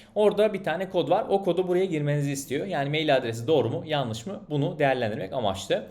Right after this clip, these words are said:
Mail adresinizi doğruladıktan sonra artık hesap açılışı bölümüne geçiyorsunuz.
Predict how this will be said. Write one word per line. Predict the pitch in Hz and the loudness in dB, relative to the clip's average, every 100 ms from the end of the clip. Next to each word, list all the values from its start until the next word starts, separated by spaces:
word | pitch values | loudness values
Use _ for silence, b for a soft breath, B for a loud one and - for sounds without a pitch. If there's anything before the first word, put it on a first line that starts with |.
| B B - | B B -4
Mail | 220 226 208 | 0 4 4
adresinizi | 196 185 170 165 | 2 0 -4 -2
doğruladıktan | 190 180 143 135 135 | 0 0 0 -4 -4
sonra | 202 175 185 | -4 -2 0
artık | 165 175 - | -2 -4 -2
hesap | 170 170 196 | -2 2 2
açılışı | 160 143 127 156 | 2 0 -4 -2
bölümüne | 170 143 190 | -2 -2 -4
geçiyorsunuz. | 156 143 98 95 - | -6 -6 -8 -8 -14